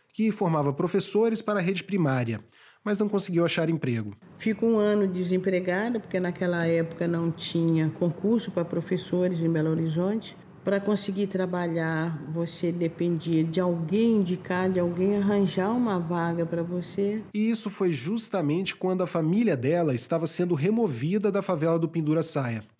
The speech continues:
Speaker 1: Pensa comigo, a renda de todo mundo, que já era bem pouca, vinha dessas relações com a vizinhança rica. As lavadeiras, por exemplo.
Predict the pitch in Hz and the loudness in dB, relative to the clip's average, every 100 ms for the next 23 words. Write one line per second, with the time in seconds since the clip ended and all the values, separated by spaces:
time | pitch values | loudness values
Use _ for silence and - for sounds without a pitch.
0 | _ - - 277 269 233 165 117 98 - | _ -20 -6 -2 -2 0 0 -2 -4 -12
1 | - - - 175 170 240 226 190 196 254 | -20 -16 -6 -4 0 2 2 0 -2 0
2 | 226 143 120 117 180 208 220 220 165 156 | 2 2 0 -4 -2 -2 0 0 0 0
3 | 240 - 143 175 170 107 - - - 151 | 0 0 0 0 -2 -12 -12 -20 -6 0
4 | 214 196 208 214 196 180 220 220 214 - | 2 2 0 0 -2 0 0 -2 -4 -2
5 | 190 214 208 - 190 185 175 170 175 170 | 2 2 0 -2 -2 0 0 2 2 2
6 | 180 135 135 131 - - - - - - | 0 -2 -2 -2 -6 -10 -16 -20 -16 -6
7 | 214 208 220 226 190 170 147 120 139 120 | -2 0 0 0 2 2 2 0 0 -2
8 | 110 107 95 | -2 -6 -8